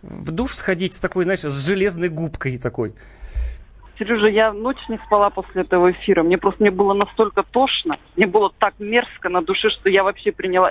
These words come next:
Speaker 2: из-за того, что я приняла в этом участие, я очень пожалела, что я пошла на эту программу.
Speaker 1: Мгм.
Speaker 2: Другое дело, что планируется второй выпуск программы, и очень просят меня редакторы прямого эфира снова прийти.
Speaker 1: <laughs> Чтобы
Speaker 2: Но,
Speaker 1: снова
Speaker 2: увы.
Speaker 1: жалеть.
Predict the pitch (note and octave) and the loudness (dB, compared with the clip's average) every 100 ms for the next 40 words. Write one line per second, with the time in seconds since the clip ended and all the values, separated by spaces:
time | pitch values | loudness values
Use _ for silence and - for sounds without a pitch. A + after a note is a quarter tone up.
0 | F3 - F3 - G#3+ - G3+ - G#3 G#3 | 2 -2 -4 0 0 2 2 2 0 4
1 | G3+ E3+ E3+ E3+ F#3 A#3 A#3 - F3+ F#3 | 4 2 -4 -8 -4 0 0 -2 0 0
2 | - A#3 - F#3 - F3 F3 G#3+ A3 - | 2 0 0 -6 -4 -4 2 2 2 0
3 | F3+ E3 D#3 F3 F3+ E3 D#3+ - D#3+ - | -2 -2 0 2 2 0 -2 -4 -2 0
4 | D3 C3 _ _ _ - _ - - - | -2 -2 _ _ _ -20 _ -20 -20 -20
5 | - E3 C3+ B2+ G#3 C4 A3 A#3+ A3 - | -6 -4 -2 0 2 2 2 2 2 0
6 | A3 G3+ G3 F#3+ - F#3 A3 A3+ A#3+ A3 | 2 4 4 2 -6 -2 0 2 2 0
7 | - - A#3 C#4 C4 A3+ F3+ - - F#3 | 0 0 2 2 0 -2 -4 -8 -2 0
8 | D#3 F3 D#3 D3+ D3 - E3+ F3 - G3+ | 2 2 2 -2 -4 0 2 4 2 0
9 | - G3+ G3+ G#3 G3 - F3+ F3 F3+ F3+ | 0 -2 0 0 -4 -4 0 0 2 0
10 | - E3+ E3 F3+ F3+ F3 F#3 - F#3 - | -2 -8 -4 -2 2 2 2 2 0 0
11 | A3 G#3+ E3+ - F#4 - - A#3+ - C4 | 2 4 2 0 -8 -8 -6 -8 -4 -6
12 | - - - - G3 G#3+ C#3 A#3 F4+ F#3 | -6 -18 -10 -2 2 2 2 2 2 2
13 | F3 - | -2 -10